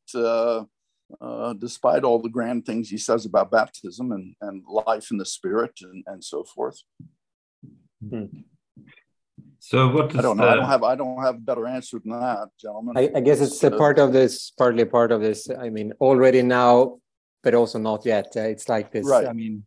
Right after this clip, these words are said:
Speaker 2: this double, <laughs> double truth. Uh, I mean, yeah.
Speaker 3: Hmm.
Speaker 2: It, it is already a reality. And also,
Speaker 1: Right, and
Speaker 2: it, it, it,
Speaker 1: you,
Speaker 2: it's on
Speaker 1: you,
Speaker 2: the, the
Speaker 1: yeah,
Speaker 2: move to
Speaker 1: you read the
Speaker 2: become
Speaker 1: first
Speaker 2: the
Speaker 1: letter,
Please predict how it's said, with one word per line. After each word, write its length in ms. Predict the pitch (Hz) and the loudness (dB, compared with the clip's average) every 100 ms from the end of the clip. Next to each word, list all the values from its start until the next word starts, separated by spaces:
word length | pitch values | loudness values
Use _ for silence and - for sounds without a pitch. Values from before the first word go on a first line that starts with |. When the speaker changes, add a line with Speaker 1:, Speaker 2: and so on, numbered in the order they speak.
| _ | _
Speaker 2:
this 280 | 120 117 - | -4 -4 -2
double, 580 | 131 117 110 107 98 _ _ _ - | -2 0 0 -2 -4 _ _ _ -6
<laughs> 300 | 139 160 120 | -6 -6 -2
double 320 | 120 113 107 | 0 0 -2
truth. 420 | - 117 104 95 _ _ _ 110 | -4 -6 -6 -12 _ _ _ -14
Uh, 40 | |
I 360 | 98 101 123 113 | -14 -16 -20 -20
mean, 240 | 107 101 104 104 _ _ _ _ _ - | -20 -20 -20 _ _ _ _ _ _ -16
yeah. 80 | 107 | -12
Speaker 3:
Hmm. 160 | 87 82 - _ _ _ _ _ _ _ - _ _ _ _ - | -12 -14 -18 _ _ _ _ _ _ _ -20 _ _ _ _ -8
Speaker 2:
It, 160 | 120 - | -6 0
it 140 | 127 | 2
is 240 | 127 131 131 | 4 2 2
already 440 | 117 110 113 110 | 2 2 0 0
a 100 | 110 | 0
reality. 760 | 107 107 104 107 107 110 104 110 _ _ _ _ - | 0 0 -2 -2 -6 -6 -8 -8 _ _ _ _ -6
And 160 | 117 117 | -4 2
also, 460 | 120 120 - 117 | 4 4 4 4
Speaker 1:
Right, 80 | 127 | 4
and 100 | 156 - - | 0 -4 -8
Speaker 2:
it, 100 | 165 | -4
it, 140 | 151 147 | -4 0
it, 260 | 131 - | 0 0
Speaker 1:
you, 80 | 127 | -2
Speaker 2:
it's 120 | 113 | 0
on 140 | 123 120 | 2 2
Speaker 1:
you, 40 | 139 | 0
Speaker 2:
the, 100 | 151 | 0
the 60 | |
Speaker 1:
yeah, 60 | 143 | 2
Speaker 2:
move 280 | 143 143 143 | 2 0 -4
to 120 | - | -4
Speaker 1:
you 140 | 147 135 | 0 4
read 180 | - - | 4 2
the 60 | |
Speaker 2:
become 220 | - 185 | 0 2
Speaker 1:
first 120 | 180 113 | 2 2
Speaker 2:
the 60 | |
Speaker 1:
letter, 320 | 165 165 143 | 2 2 -4